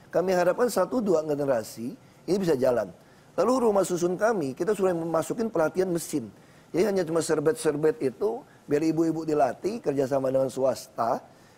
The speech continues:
Ngapain Anda bangun pabrik? Sebenarnya kami punya pabrik gede loh gedungnya. Di mana? Rumah susun. Jadi ibu-ibu itu akan kerja lalu dibeli kembali. Kita juga menawarkan pola kerjasama delapan puluh dua puluh. Dari tanah-tanah yang sengketa di Jakarta,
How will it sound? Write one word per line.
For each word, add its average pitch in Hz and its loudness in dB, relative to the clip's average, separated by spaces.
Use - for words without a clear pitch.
Ngapain 175 2
Anda 208 4
bangun 170 2
pabrik? 165 2
Sebenarnya 151 0
kami 208 2
punya 180 2
pabrik 170 2
gede 170 0
loh 127 2
gedungnya. 123 -2
Di 143 0
mana? 190 2
Rumah 165 0
susun. 156 -2
Jadi 196 -2
ibu-ibu 180 2
itu 220 2
akan 180 0
kerja 151 2
lalu 196 2
dibeli 147 2
kembali. 120 -2
Kita 202 0
juga 220 4
menawarkan 175 2
pola 170 0
kerjasama 139 0
delapan 143 0
puluh 170 0
dua 135 2
puluh. 135 -4
Dari 160 2
tanah-tanah 165 2
yang 160 -2
sengketa 156 0
di 139 -2
Jakarta, 135 -2